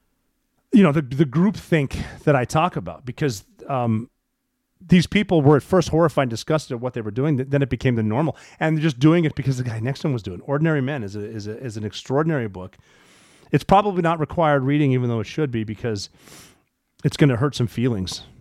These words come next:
Um, here's one more quote I'm gonna stop with, uh, in which, uh, it sa-, it said, um, "Peer groups e-, exert tremendous pressure on behavior and set the moral norms.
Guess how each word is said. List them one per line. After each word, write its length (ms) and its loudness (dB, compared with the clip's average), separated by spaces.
Um, 240 4
here's 160 4
one 140 2
more 160 2
quote 240 0
I'm 80 0
gonna 100 -2
stop 360 -4
with, 240 -4
uh, 220 -4
in 120 6
which, 140 2
uh, 180 0
it 80 -6
sa-, 120 -2
it 100 0
said, 360 0
um, 460 -4
"Peer 200 6
groups 300 0
e-, 140 -6
exert 400 -4
tremendous 400 2
pressure 420 -2
on 80 0
behavior 400 -2
and 80 -4
set 240 -4
the 80 -6
moral 300 0
norms. 320 0